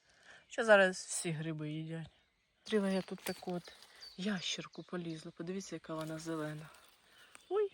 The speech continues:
ой, полізла собі далі. Ось вона. Ой. Заховалася в листячку, щоб її не було видно. Вона зеленого кольору, он виглядає, дивіться.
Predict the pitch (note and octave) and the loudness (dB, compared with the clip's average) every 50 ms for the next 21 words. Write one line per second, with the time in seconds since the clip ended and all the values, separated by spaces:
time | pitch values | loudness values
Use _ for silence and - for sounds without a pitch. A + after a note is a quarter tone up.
0 | - _ _ F4+ F4+ F4 - - _ _ _ _ _ _ _ _ D#4 D#4 D4 C#4+ | -8 _ _ -6 -6 -6 -8 -14 _ _ _ _ _ _ _ _ -8 -8 -6 -6
1 | D4+ D4 C#4+ C#4 C#4+ C4 - - - A#3+ A#3+ A#3+ A3 A#3+ A#3 A#3 A#3 A3+ A3 - | -6 -8 -8 -10 -10 -10 -12 -12 -10 -8 -8 -6 -4 -4 -4 -4 -4 -8 -10 -12
2 | - _ - - - - - - - - - - - - - - - - F3+ F3 | -18 _ -20 -20 -20 -20 -20 -20 -20 -20 -20 -20 -20 -14 -10 -8 -6 -6 -6 -6
3 | E3+ - - - F3+ F3+ F3+ F#3+ F#3 - - - - - G4 F#4 F4+ E4+ - - | -6 -6 -8 -6 -6 -8 -8 -10 -12 -16 -20 -20 -12 -8 -6 -6 -6 -6 -10 -18
4 | - - - _ _ _ - - - - - - - - - - - - _ _ | -20 -20 -20 _ _ _ -20 -20 -20 -20 -20 -20 -20 -20 -20 -20 -20 -20 _ _
5 | _ - - - - - - - - - - - - - - - - - - - | _ -20 -20 -20 -20 -20 -20 -20 -20 -20 -20 -20 -12 -4 -4 -2 -2 -4 -8 -14
6 | - - - - - - - F3+ F3 - - F#3+ F3+ F3 E3+ E3+ E3 E3+ - - | -18 -20 -20 -20 -20 -18 -14 -14 -12 -6 -4 0 4 4 6 6 4 2 0 -2
7 | E3+ D#3 D#3+ E3+ F#3+ C4 D#4+ - - - F#3+ - - - - - - E3+ E3 F#3 | -4 -2 -2 -2 -2 -4 -6 -8 -12 -12 -12 -12 -12 -12 -14 -12 -10 -8 -6 -6
8 | G#3 A3+ A#3+ A3 G#3+ G#3+ A3 G#3+ G3 F#3 E3 D3 D#3 E3 D#3+ E3 E3 E3 E3+ E3+ | -6 -6 -6 -6 -6 -6 -6 -4 -4 -4 -4 -6 -6 -8 -8 -8 -8 -6 -6 -4
9 | E3+ E3+ E3 E3 E3 E3+ - - G3 A3 D#4 D#4 C4 G3 E3 E3 E3 D#3+ E3+ E3+ | -4 -4 -4 -6 -8 -10 -12 -10 -8 -8 -6 -6 -6 -6 -6 -6 -8 -8 -10 -10
10 | E3+ E3+ E3+ E3 E3 D#3+ D#3 D#3 D#3 E3+ E3 D#3 D3+ - - - | -10 -10 -8 -8 -8 -8 -8 -6 -6 -4 -4 -4 -6 -8 -12 -16